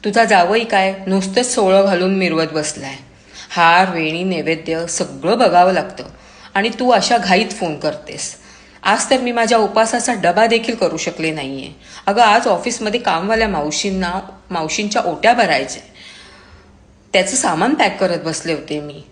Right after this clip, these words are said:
त्यामुळे राहिला उपवासाचं थालीपीठ करायचं. जाऊ दे, आपण आता रात्री बोलूयात का? आई सॉरी,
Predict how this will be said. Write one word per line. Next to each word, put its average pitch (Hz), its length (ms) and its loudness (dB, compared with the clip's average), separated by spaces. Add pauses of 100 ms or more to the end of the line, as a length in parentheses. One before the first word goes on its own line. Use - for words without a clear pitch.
त्यामुळे 269 300 2
राहिला 214 320 4
उपवासाचं 196 580 0
थालीपीठ 156 420 -4
करायचं. 139 500 -4 (480)
जाऊ 208 240 4
दे, 160 220 -4 (240)
आपण 214 280 4
आता 254 180 4
रात्री 220 260 2
बोलूयात 175 500 -2
का? 143 240 -6 (380)
आई 190 140 4
सॉरी, 151 360 0